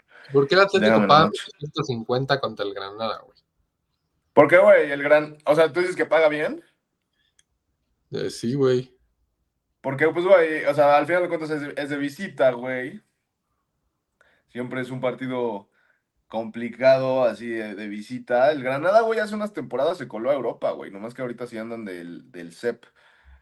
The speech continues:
Speaker 2: Andan en penúltimo lugar, güey. Nada, pues vamos, vamos Atlético de Madrid, güey.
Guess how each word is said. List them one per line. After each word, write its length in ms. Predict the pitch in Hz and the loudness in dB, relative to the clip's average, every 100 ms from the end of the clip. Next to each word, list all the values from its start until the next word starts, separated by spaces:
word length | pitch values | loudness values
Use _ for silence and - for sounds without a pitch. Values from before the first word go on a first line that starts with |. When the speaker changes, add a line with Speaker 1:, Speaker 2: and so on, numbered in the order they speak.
| _ | _
Speaker 2:
Andan 320 | 107 110 117 110 | -10 -4 -4 -4
en 160 | 92 | -8
penúltimo 640 | 98 101 110 113 110 117 95 | -8 -6 -6 -8 -8 -6 -6
lugar, 440 | 90 98 110 113 | -6 0 0 0
güey. 140 | 110 - - _ _ _ - - _ _ - | -6 -16 -20 _ _ _ -20 -20 _ _ -2
Nada, 280 | 151 185 170 | 4 6 6
pues 100 | 170 | 6
vamos, 440 | 208 226 214 - | 8 8 4 2
vamos 300 | - 202 226 | 6 6 6
Atlético 500 | 180 147 196 202 175 | 0 0 -4 -2 0
de 80 | 175 | 2
Madrid, 400 | 175 185 214 175 | 2 -2 -4 -6
güey. 220 | 131 101 | -8 -12